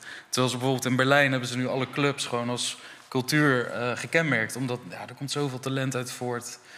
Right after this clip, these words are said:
Muziek, creativiteit, andere kunststijlen, heel veel kunst zit erin. Eh, maar in het hokje van de gemeente is het nog geen cultuur.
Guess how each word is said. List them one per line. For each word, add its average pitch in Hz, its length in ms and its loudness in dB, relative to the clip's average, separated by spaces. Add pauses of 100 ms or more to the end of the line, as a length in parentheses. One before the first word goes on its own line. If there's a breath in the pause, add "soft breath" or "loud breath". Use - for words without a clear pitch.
(160 loud breath)
Muziek, 127 340 2
creativiteit, 131 880 2
andere 143 280 0
kunststijlen, 127 600 0
heel 143 160 2
veel 123 100 -4
kunst 156 300 2
zit - 160 -4
erin. 117 360 -4 (460 loud breath)
Eh, 120 440 0
maar 127 340 0
in 127 120 -2
het 127 200 -4
hokje 127 400 -6
van 131 140 -4
de 151 60 -6
gemeente 147 420 0
is 127 120 -4
het 123 140 -12
nog - 140 -4
geen 117 300 -2
cultuur. 123 500 0